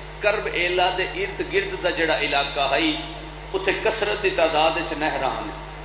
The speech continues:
ہریالی، باغات، نہراں، بہت زیادہ زلزلے آون دی وجہ تو نہراں خشک ہو گئیاں۔ عربی زبان وچ خشک ہو جان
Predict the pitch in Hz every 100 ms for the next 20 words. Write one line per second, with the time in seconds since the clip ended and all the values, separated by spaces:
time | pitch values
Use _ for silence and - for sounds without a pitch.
0 | - - - - - - 123 120 127 127
1 | 131 131 - - - - - - - 120
2 | 120 120 131 131 - - - - - -
3 | 131 131 139 123 - - - - - -
4 | - - - 160 165 165 139 151 151 165
5 | 165 143 147 147 151 165 156 151 151 151
6 | 147 147 143 147 147 147 143 139 143 147
7 | 147 151 - 127 120 113 107 101 - -
8 | - - - 640 - 640 - - - -
9 | - - - - - - - 175 196 175
10 | 175 170 185 185 - - 190 190 160 170
11 | 160 160